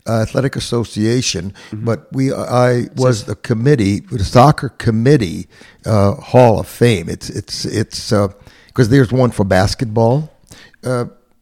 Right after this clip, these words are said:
Speaker 1: Rob Gravel, for instance. Now, this
Speaker 2: Yeah.
Speaker 1: is inter-, you know, just, just a coincidence. Rob Gravel was a student in Shazy
Speaker 2: Mm-hmm.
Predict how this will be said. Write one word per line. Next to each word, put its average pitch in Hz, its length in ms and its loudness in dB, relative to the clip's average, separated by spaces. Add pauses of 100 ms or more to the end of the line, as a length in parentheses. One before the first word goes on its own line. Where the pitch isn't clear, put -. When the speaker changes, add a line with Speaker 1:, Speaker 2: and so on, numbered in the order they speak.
(160)
Speaker 1:
Rob 120 260 0
Gravel, 120 480 -2
for 87 220 -10
instance. 92 400 -14
Now, 113 80 -4
this 127 160 -2
Speaker 2:
Yeah. 156 80 -4
Speaker 1:
is 151 120 -6
inter-, 113 200 -6 (260)
you 175 100 0
know, 123 120 2
just, 135 240 0 (120)
just 143 240 -2
a - 40 -16
coincidence. 110 720 -8 (400)
Rob 123 360 -4
Gravel 131 600 -6 (260)
was 107 300 -10
a 110 360 -8 (200)
student 117 420 -10
in 123 80 -12
Shazy 95 680 -10
Speaker 2:
Mm-hmm. - 280 -20